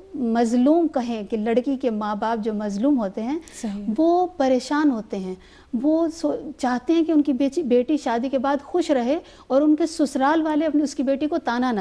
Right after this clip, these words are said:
Speaker 1: دیں کہ
Speaker 2: صحیح۔
Speaker 1: تم کم لے کر آئی ہو، کم
Speaker 2: صحیح۔
Speaker 1: جہیز لے کر آئی ہو، چھوٹی چھوٹی بات پر اس کو تانا نہ دیں۔ اس تانوں سے بچنے کے لیے بھی کوشش کرتے ہیں کہ جس طرح بھی ہو سکے اپنی بچی کو پورا جہیز دیا جائے، ہو سکے تو زیادہ بھی دیا جائے۔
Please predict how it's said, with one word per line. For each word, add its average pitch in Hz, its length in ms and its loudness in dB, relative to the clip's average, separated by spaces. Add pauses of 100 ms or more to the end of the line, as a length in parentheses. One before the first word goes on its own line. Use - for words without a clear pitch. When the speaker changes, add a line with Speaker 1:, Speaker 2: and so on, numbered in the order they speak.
Speaker 1:
دیں 170 100 -6
کہ - 320 -20
Speaker 2:
صحیح۔ 233 240 0
Speaker 1:
تم 302 140 4
کم 285 400 2 (100)
لے 208 200 -2
کر 202 160 -4
آئی 185 240 -4
ہو، 170 140 -10 (500)
کم 262 140 2
Speaker 2:
صحیح۔ 262 140 4
Speaker 1:
جہیز 240 360 2
لے 214 120 -2
کر 214 160 -4
آئی 196 200 -4
ہو، 196 40 -4
چھوٹی 294 260 -4
چھوٹی 285 180 0
بات 233 260 -2
پر 240 100 -2
اس 226 120 -4
کو 254 100 -2
تانا 220 320 -2
نہ 190 100 -2 (100)
دیں۔ 170 100 -4 (440)
اس 302 220 0
تانوں 330 520 4
سے 453 80 -2
بچنے 359 340 2
کے 339 120 0
لیے 311 180 2
بھی 330 120 2
کوشش 302 400 0
کرتے 262 280 -2
ہیں 294 160 0
کہ 294 220 2
جس 339 240 0
طرح 269 260 0
بھی 254 140 0
ہو 233 100 2
سکے 233 280 -2
اپنی 240 180 -4
بچی 214 280 -6
کو 285 140 -2
پورا 285 380 0
جہیز 220 380 -4
دیا 247 180 0
جائے، 285 220 2 (340)
ہو 240 100 4
سکے 240 280 0
تو 277 120 0
زیادہ 208 440 0
بھی 220 100 0
دیا 185 260 -4
جائے۔ 165 160 -10